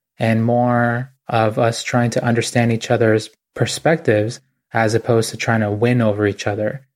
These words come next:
or, you know, like, trying to one up each other in different ways. A lot of that, and in, and in no ways is our relationship perfect or anything like that. You know, we still have our struggles, but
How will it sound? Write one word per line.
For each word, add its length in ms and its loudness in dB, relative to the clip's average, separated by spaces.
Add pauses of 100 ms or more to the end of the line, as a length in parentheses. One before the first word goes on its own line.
(120)
or, 520 2
you 120 0
know, 180 2
like, 240 -2
trying 320 0
to 340 0 (360)
one 300 2
up 180 0
each 160 -2
other 340 2
in 160 -2
different 320 -2
ways. 380 0 (260)
A 80 0
lot 240 0
of 120 -4
that, 120 -2
and 160 -2
in, 260 -4
and 120 -2
in 100 0
no 160 0
ways 420 0
is 200 -2
our 120 2
relationship 520 -2
perfect 400 -2
or 40 -4
anything 300 0
like 180 0
that. 280 0 (340)
You 80 2
know, 140 4
we 80 2
still 240 0
have 160 2
our 100 2
struggles, 600 0
but 360 -2